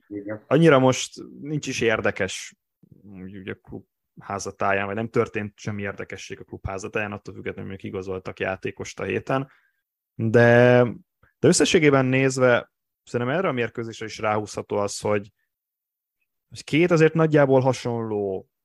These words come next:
Speaker 2: felfogásban játszó csapat fog találkozni, bármennyire is érdekes ezt, ezt,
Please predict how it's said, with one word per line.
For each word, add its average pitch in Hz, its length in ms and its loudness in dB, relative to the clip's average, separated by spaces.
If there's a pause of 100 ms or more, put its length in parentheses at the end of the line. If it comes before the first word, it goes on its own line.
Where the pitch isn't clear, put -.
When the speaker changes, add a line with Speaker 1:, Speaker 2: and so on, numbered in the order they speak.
(120)
Speaker 2:
felfogásban 101 800 -10
játszó 95 320 -14
csapat 104 300 -10
fog - 180 -18
találkozni, 147 800 -4 (240)
bármennyire 113 580 0
is 98 280 -10
érdekes 101 580 -8
ezt, - 340 -14
ezt, - 220 -18